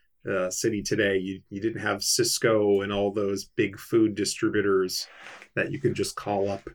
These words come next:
and have, you know, four hundred pounds of potato salad show up at your doorstep. So they would have to order the raw materials, have it delivered to Central Foods. Central Foods w-, would prepare, you know, they had a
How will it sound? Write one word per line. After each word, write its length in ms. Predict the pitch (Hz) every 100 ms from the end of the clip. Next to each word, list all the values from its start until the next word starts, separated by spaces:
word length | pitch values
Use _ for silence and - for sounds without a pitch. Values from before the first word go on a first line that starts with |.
| _ _ - _ - -
and 120 | 101
have, 460 | 101 101 95 95
you 80 | 107
know, 220 | 101 92
four 340 | - - 123 113
hundred 300 | 107 104 101
pounds 340 | 110 107 101
of 80 | -
potato 380 | - - 107 101
salad 440 | - 92 90 90
show 220 | - 101
up 160 | 92 87
at 140 | -
your 100 | 98
doorstep. 540 | 92 98 95 - 85 -
So 400 | - 107 95 92 - - - -
they 140 | 104
would 160 | 110 113
have 240 | 131 135
to 60 | 123
order 300 | 113 113 117
the 80 | 104
raw 200 | 107 107
materials, 640 | 104 - 131 131 123 120
have 180 | 110 104
it 100 | 101
delivered 380 | 107 104 104 101
to 80 | -
Central 340 | 104 98 98
Foods. 380 | - 156 156 139
Central 300 | 113 - 107
Foods 260 | 120 110
w-, 260 | 104 104 98 _ -
would 220 | 117 107
prepare, 580 | 117 - 110 107 101 104 - _ - - _ _
you 100 | -
know, 160 | 104 92
they 140 | 101
had 160 | 107
a 80 | 110